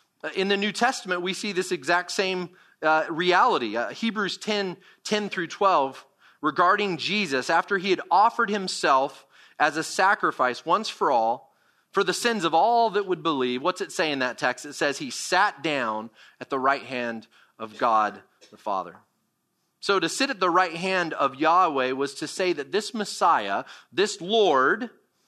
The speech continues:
was to be exalted to the place of highest honor and dominion. Now, there's other texts. Colossians three one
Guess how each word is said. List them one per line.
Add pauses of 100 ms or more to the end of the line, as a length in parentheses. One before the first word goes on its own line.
(240)
was
to
be
exalted
to
the
place
of
highest (440)
honor (280)
and
dominion.
Now,
there's
other
texts.
Colossians
three
one